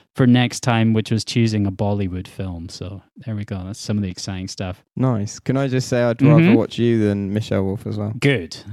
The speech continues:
Speaker 2: Yeah.
Speaker 1: That's correct. That is a correct choice. Fuck Michelle Wolf. Actually, I think she's, she's,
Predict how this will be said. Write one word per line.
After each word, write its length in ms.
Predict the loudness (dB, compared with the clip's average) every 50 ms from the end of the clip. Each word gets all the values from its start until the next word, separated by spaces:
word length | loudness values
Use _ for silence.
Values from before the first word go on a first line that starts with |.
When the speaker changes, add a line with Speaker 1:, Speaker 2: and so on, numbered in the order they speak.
| -10
Speaker 2:
Yeah. 80 | -10 -8
Speaker 1:
That's 280 | -8 -6 -6 -6 -8 -10
correct. 520 | -8 -8 -8 -8 -8 -10 _ -18 -20 -20 _ _ -8
That 140 | -8 -8 -8
is 100 | -8 -10
a 60 | -12
correct 280 | -10 -10 -12 -12 -12
choice. 380 | -12 -12 -10 -10 -10 -10 -12 -10
Fuck 340 | -6 -2 -2 -2 -2 -4 -8
Michelle 340 | -8 -8 -8 -8 -10 -12 -12
Wolf. 280 | -12 -12 -14 -16 _ _ _ _ _ _ _ -2
Actually, 320 | -2 0 2 2 4 4
I 60 | 4
think 160 | 4 2 0
she's, 200 | 0 0 -2 -2 -2
she's, 420 | -6 -6 -4 -4 -4 -4 -6 -12